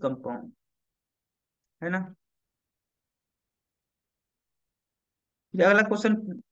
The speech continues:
ट्वेल्व क्या बोल रहा है कि what sample taken from various source or found always contain hydrogen and oxygen in the same ratio, one ratio eight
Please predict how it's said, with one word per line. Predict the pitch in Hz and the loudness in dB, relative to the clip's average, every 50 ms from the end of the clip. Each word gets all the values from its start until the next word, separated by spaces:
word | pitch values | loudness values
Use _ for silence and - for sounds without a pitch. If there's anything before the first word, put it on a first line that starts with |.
| _ _ _ _ _ _ - | _ _ _ _ _ _ 6
ट्वेल्व | 208 202 185 185 180 | 8 8 8 6 6
क्या | 190 185 165 | 6 6 6
बोल | 156 151 147 131 131 | 6 6 4 4 6
रहा | 139 160 | 6 4
है | 208 233 226 - _ _ _ _ _ _ | 4 2 0 -6 _ _ _ _ _ _
कि | 202 202 170 151 160 | 0 2 4 6 6
what | 170 175 196 220 233 233 240 240 | 6 6 6 4 4 2 -2 -8
sample | - - - 190 175 175 170 160 175 202 214 220 226 220 226 - - _ _ _ _ _ _ _ | -12 -4 -2 0 0 0 -2 -6 -6 -4 -4 -4 -4 -6 -8 -14 -20 _ _ _ _ _ _ _
taken | 180 175 170 170 - 202 202 196 202 | 0 0 0 0 -2 -4 -4 -4 0
from | 175 175 175 175 175 165 151 | 0 0 2 2 0 0 0
various | 147 147 147 147 156 170 180 185 180 - | 2 2 2 2 2 0 0 -2 -4 -6
source | - 165 170 190 180 - - - | -6 -6 -6 -6 -8 -10 -10 -4
or | - 135 143 151 156 151 - | 0 0 2 2 0 -4 -6
found | - 139 147 156 - - - 131 | -4 -2 -2 -2 -4 -4 -2 -2
always | 135 139 147 156 156 - | -2 0 0 0 -2 -2
contain | - 143 139 135 160 165 165 160 139 | -4 -6 -4 -2 -2 -4 -4 -2 -2
hydrogen | 131 131 135 143 156 165 156 151 | -2 -2 0 0 0 2 2 2
and | 147 | 0
oxygen | 139 139 - - 143 156 170 175 175 | -2 -4 -6 -4 -2 0 0 -2 -2
in | - - 143 147 | -4 -6 -6 -2
the | 143 151 151 | -2 -4 -4
same | - - 165 180 208 214 214 196 185 - - _ | -2 0 0 2 2 2 0 -2 -4 -8 -12 _
ratio, | 160 156 165 156 160 196 208 202 | -2 0 0 0 0 -2 -2 -2
one | 175 175 180 170 | 0 0 0 0
ratio | 160 160 160 165 170 170 190 | 0 -4 -2 -2 0 0 0
eight | 202 | -2